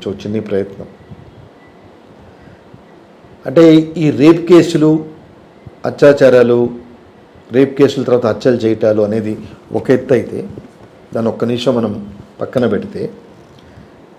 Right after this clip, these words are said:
ఈ విమెన్, బాయ్స్, గర్ల్స్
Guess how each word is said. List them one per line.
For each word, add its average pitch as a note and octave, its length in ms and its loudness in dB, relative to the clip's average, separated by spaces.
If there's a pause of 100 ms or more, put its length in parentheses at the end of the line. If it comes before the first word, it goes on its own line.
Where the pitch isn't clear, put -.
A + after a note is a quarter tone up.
(960)
ఈ D3+ 100 0
విమెన్, E3+ 460 4 (1120)
బాయ్స్, B2 560 4
గర్ల్స్ A#2 640 2